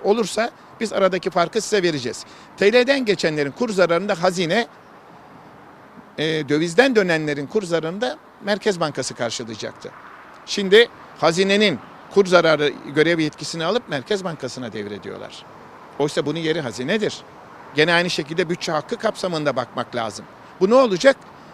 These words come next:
Merkez Bankası'nın para basma yolu açıldı ve bütçe açığı düşük gözü-, gözükecek. Normalde olması gerekenden daha düşük. Bakın, bugün bütçe rakamları geldi.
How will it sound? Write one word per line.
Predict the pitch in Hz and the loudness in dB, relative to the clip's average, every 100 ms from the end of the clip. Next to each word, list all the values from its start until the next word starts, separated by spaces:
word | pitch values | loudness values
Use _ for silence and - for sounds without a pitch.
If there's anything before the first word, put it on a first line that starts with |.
| - | 0
Merkez | 185 196 190 | 2 4 0
Bankası'nın | 175 - 170 220 | 0 -4 -8 -8
para | 226 196 202 | -4 -2 -2
basma | 196 220 | -4 -6
yolu | 214 220 240 | -6 -2 -2
açıldı | 202 151 135 220 | -2 -6 -4 -4
ve | 196 | -4
bütçe | 196 - 175 | -6 -4 -2
açığı | - 233 196 | -2 -6 -8
düşük | - - | -10 -10
gözü-, | 240 185 156 156 | -10 -10 -10 -10
gözükecek. | 127 127 135 107 - - - - - - - - | -12 -12 -14 -14 -14 -20 -20 -20 -20 -20 -20 -14
Normalde | 117 110 120 131 | -12 -8 -6 -4
olması | 156 135 139 156 | -4 -4 -8 -8
gerekenden | 131 117 117 156 220 | -8 -8 -6 -4 0
daha | 226 240 | 2 2
düşük. | 208 - - | 0 -2 0
Bakın, | 208 147 - - - | 0 -2 -8 -20 -8
bugün | 254 226 247 | -4 -2 -4
bütçe | 254 254 | 2 4
rakamları | 220 - 175 160 139 | 4 4 0 2 2
geldi. | 127 120 98 | 0 -2 -6